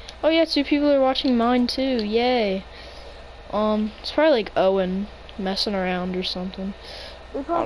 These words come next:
Speaker 1: don't know.
Speaker 2: is.
Speaker 1: Is Owen even online?
Speaker 2: Oh, someone, uh, Owen probably left mine.
Speaker 1: Shaboom. Okay.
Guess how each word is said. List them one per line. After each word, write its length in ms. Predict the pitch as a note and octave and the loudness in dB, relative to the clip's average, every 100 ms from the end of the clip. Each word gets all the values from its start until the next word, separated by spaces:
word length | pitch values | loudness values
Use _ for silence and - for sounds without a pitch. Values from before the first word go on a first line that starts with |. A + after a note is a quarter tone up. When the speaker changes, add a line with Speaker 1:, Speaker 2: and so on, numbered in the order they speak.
| E3 | -2
Speaker 1:
don't 80 | G#3 | -2
know. 40 | G#3 A3+ - - - - - | -6 -10 -16 -18 -18 -10 -2
Speaker 2:
is. 100 | A#3 | 2
Speaker 1:
Is 20 | |
Owen 260 | G#3+ A#3+ D#4 | 4 6 6
even 260 | C#4+ A3+ | 4 2
online? 680 | - G#3 G3 E3+ F3+ F#3 G3 | 2 2 0 -2 -2 0 2
Speaker 2:
Oh, 180 | C#4+ C4 | 2 0
someone, 340 | - E4 G4+ | -2 -2 -2
uh, 500 | F#4+ - - B3+ C4+ - | -4 -6 -2 2 2 2
Owen 240 | C4+ E4+ | 0 0
probably 300 | G4+ F4+ E4+ | -2 -2 -2
left 260 | C4 A#3 G#3+ | -2 -4 -4
mine. 400 | G#3 G3+ G3+ G3+ - - - - - - - - - - - - - - - | -8 -8 -10 -14 -16 -18 -18 -18 -18 -18 -18 -16 -16 -16 -16 -18 -18 -18 -8
Speaker 1:
Shaboom. 880 | C#4 C4 C#4 C4 C#4+ C4+ B3+ A#3+ B3 - - - - - - - - - - - - - - - - - - - - - - - - - - - - - - - - | -2 2 2 4 4 6 4 4 0 -4 -16 -18 -20 -20 -18 -18 -18 -20 -20 -18 -18 -18 -18 -20 -20 -18 -18 -18 -18 -18 -18 -18 -18 -18 -18 -18 -16 -16 -16 -12 0
Okay. 440 | G#3 G3 - C#3+ | 0 0 -4 -8